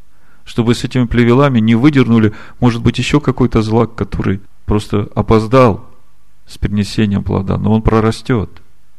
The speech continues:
он прорвется». И он прорвется именно через то, что мы должны знать, какого мы духа.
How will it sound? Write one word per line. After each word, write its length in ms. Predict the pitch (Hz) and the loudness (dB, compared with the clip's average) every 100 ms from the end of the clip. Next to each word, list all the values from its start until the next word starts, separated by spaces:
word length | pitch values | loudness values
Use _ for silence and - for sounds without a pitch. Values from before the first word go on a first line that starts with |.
| - - | -18 -6
он 100 | 107 | -4
прорвется». 720 | 107 107 104 120 120 - - - - - - - - - - - - - | 2 2 4 4 4 2 -6 -16 -18 -18 -18 -18 -18 -18 -18 -18 -18 -2
И 80 | 120 | 2
он 140 | 123 | 4
прорвется 580 | 127 127 127 131 - 127 - - - | 6 6 6 4 2 -8 -10 -16 -4
именно 400 | 143 143 131 123 - - | 0 2 2 0 -4 -6
через 380 | - 131 131 - | 2 4 4 4
то, 180 | 151 | 4
что 240 | 131 - 110 | 4 0 0
мы 480 | 120 156 147 92 85 - - - - - - - | 2 4 4 2 -2 -14 -18 -18 -18 -18 -18 -6
должны 260 | 120 117 120 | 0 2 0
знать, 260 | 110 131 - | 2 0 0
какого 440 | 117 143 131 117 | -2 4 4 4
мы 160 | 113 110 | 4 2
духа. 440 | 131 131 - | 4 4 2